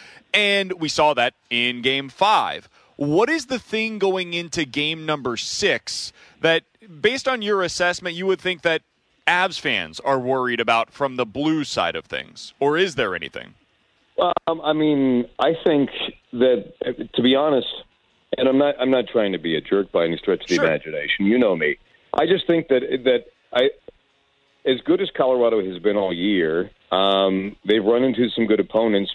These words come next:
Speaker 2: but it's mainly been Avalanche mistakes that have led to losses. So that's why I think that, um, that they're focused on, on that aspect of things. I mean,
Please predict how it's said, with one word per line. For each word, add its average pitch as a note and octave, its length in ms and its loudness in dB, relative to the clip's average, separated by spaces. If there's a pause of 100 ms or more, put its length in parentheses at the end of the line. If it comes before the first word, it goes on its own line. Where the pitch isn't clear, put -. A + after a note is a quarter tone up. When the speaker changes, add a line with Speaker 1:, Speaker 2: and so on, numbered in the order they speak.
Speaker 2:
but F#2 100 2
it's E2+ 160 -2
mainly A2+ 380 4
been G2+ 400 2 (500)
Avalanche G#2 560 2
mistakes F#2 580 0 (380)
that F2+ 120 0
have F2 120 0
led F#2 240 2
to F2+ 100 0
losses. E2 480 0 (220)
So G2+ 80 -2
that's G#2 260 2
why G#2+ 300 2
I F#2+ 260 2
think F#2+ 260 -4
that, E2 300 0 (500)
um, F2 580 0 (220)
that G2+ 480 0
they're A2 200 2
focused G#2+ 760 -2
on, F#2 440 0
on F2+ 180 2
that F#2+ 180 4
aspect F#2+ 440 0
of F2 120 -4
things. E2+ 280 -4
I G#2 40 -2
mean, G2+ 180 2